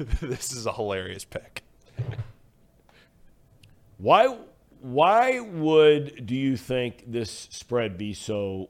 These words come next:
Speaker 2: small? I think this is a small spread.
Speaker 1: I do too. I thought this would have been five or six.
Speaker 2: Yeah, I do too. Therefore, if, for me, it's a no-brainer. And of course, I'll, I'll probably be wrong.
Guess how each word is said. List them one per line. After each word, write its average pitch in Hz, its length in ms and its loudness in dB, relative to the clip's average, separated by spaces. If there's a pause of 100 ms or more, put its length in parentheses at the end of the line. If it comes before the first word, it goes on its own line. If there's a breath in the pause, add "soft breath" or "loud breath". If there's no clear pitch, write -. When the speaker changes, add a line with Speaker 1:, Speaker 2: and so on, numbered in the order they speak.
Speaker 2:
small? 90 520 -14 (120)
I 143 160 -4
think 185 240 -4
this 165 220 -4
is 120 140 -6
a 117 60 -8
small 117 840 -4
spread. 98 600 -8
Speaker 1:
I 135 140 8
do 202 140 0
too. 151 300 -2 (280)
I - 60 -10
thought 147 160 0
this 139 160 -6
would 139 80 -2
have 120 80 -8
been 117 200 -6
five 110 320 2
or 101 40 -8
six. - 360 -10
Speaker 2:
Yeah, 120 220 -2 (220)
I 123 140 0
do 135 140 -2
too. 127 220 -4
Therefore, 110 560 -2
if, 104 200 -4
for 110 140 -4
me, 165 180 2
it's 135 160 -2
a 113 40 0
no-brainer. 117 500 0
And 190 100 -2
of - 80 -8
course, 139 240 -2
I'll, 131 140 2
I'll 117 160 0
probably 117 340 0
be 110 140 -2
wrong. 92 320 -8